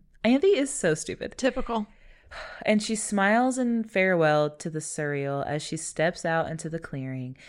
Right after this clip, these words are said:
Speaker 1: and tells Ianthe she should have killed her the night they slept in that tent together.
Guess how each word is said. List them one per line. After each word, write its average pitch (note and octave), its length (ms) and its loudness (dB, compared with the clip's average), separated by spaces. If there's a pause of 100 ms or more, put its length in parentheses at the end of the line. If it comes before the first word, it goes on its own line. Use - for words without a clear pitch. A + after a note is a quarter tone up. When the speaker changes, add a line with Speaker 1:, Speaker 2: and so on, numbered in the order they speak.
(240)
Speaker 1:
and D#3+ 180 -4
tells E3+ 280 -2
Ianthe D#3 720 -2 (200)
she - 200 -8
should A3 240 -4
have A#3+ 180 -4
killed F3+ 260 -2
her F#3+ 160 -2
the F#3+ 140 -2
night C#3 300 -4
they C3 100 -4
slept B2+ 340 -6
in C3+ 120 -4
that C3 200 -6
tent - 240 -10
together. - 540 -8